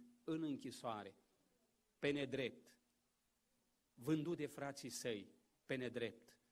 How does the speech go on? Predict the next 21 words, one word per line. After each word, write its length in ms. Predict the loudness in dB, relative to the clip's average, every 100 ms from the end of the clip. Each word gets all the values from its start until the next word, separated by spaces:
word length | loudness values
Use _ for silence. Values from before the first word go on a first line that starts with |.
| _ _ _ _ -20 _
având 580 | 4 6 4 4 -2 -14 _ _ _
vise 520 | -10 4 4 6 4
de 100 | 4
la 140 | 4
Dumnezeu. 600 | 4 4 4 4 2 0 -8 -20 _ _ -20 _ _ _ _ _
Dumnezeu 440 | 6 6 10 10
i-a 140 | 10
vorbit, 540 | 10 8 6 2 0 -16 _ _ _ _ _ _
dar 180 | 4 4
tânărul 460 | 6 6 6 6
acesta 460 | 6 4 2 2 0 -8 -20 _
a 140 | 2
stat 460 | 2 2 0 0 0
la 120 | 2
îndemâna 580 | 2 2 2 2 -2 -4
lui 200 | -4 -2
Dumnezeu. 500 | 0 -2 -4 -4 -6 -8 _ _ _ _ _
Și 160 | -2
așa 200 | 0 0
de 80 | 0
frumos, 540 | -2 -4 -2 -4 -8